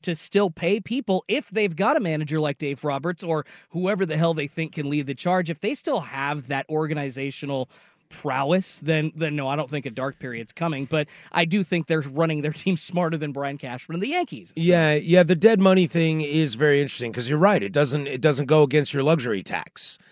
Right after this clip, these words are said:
Speaker 2: and so that is, that is what's smart. I'm, I'm curious, and then, uh, when we come back, I'd love to. There's a great text that just showed up. I'd, I'd love to get into that. Um, but before we do that, I just wanna say, it,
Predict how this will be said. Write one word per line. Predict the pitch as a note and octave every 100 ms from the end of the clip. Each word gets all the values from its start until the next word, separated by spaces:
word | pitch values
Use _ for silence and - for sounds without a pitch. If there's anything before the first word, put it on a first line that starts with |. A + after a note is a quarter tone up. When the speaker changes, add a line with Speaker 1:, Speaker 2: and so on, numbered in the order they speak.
| _ -
Speaker 2:
and | C3+ C#3
so | - D3 C#3 C3+
that | C3+ D3+ -
is, | D3 D#3 D3+ C#3 A2 - _ _ _ -
that | D3 D3
is | D#3+ E3 D3+
what's | D#3
smart. | - E3 D#3+
I'm, | D#3+ D#3+
I'm | D#3 E3+
curious, | - - A#3+ A3+ D#3 C3+ - -
and | C3 C#3+
then, | C#3+ C#3+ C#3
uh, | C#3 B2+ C3
when | C3 C#3
we | D3
come | D3
back, | C3+ C3 A#2+
I'd |
love | A2+ B2+
to. | G#2+ A#2
There's | G#2 A#2 G2+
a |
great | G2 C3+ A2
text | B2 G#2+
that | A2+
just | F#2+ F#2
showed | G#2+ F#2+
up. | F#2
I'd, | G2 F#2
I'd | G2+ G2+
love | G#2
to | G2+
get | G2+
into | G2 F#2+
that. | G2 F#2 - - - - -
Um, | C#3 B2+ B2 A#2+ B2
but | C3+
before | C3+ C#3+ F#3+ G3+
we | F3+
do | C#3 D3+
that, | D3 D#3 C#3+ D3
I |
just | D3 D#3 F3+
wanna | E3+
say, | - E3 D#3 C#3+
it, | - D#3